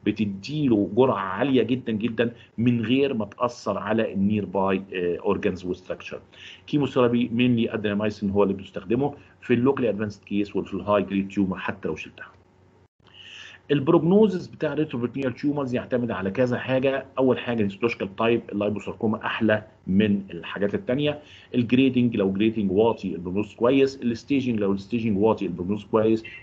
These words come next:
ولو ده سوبرفيشال سيتد، آه، ساركوما هيبقى افضل من الديبلي سيتد وان. كولكتيفلي الريتروبريتونيال تيومرز لو لاحظتوا ان هي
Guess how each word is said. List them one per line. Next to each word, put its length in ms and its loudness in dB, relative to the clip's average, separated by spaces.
ولو 220 4
ده 420 -2
سوبرفيشال 640 -6
سيتد، 400 -2
آه، 200 -4
ساركوما 680 -2
هيبقى 300 -4
افضل 220 -4
من 80 -2
الديبلي 360 -6
سيتد 340 -14
وان. 220 0
كولكتيفلي 720 2
الريتروبريتونيال 680 -2
تيومرز 400 2
لو 120 2
لاحظتوا 340 -4
ان 60 0
هي 320 -2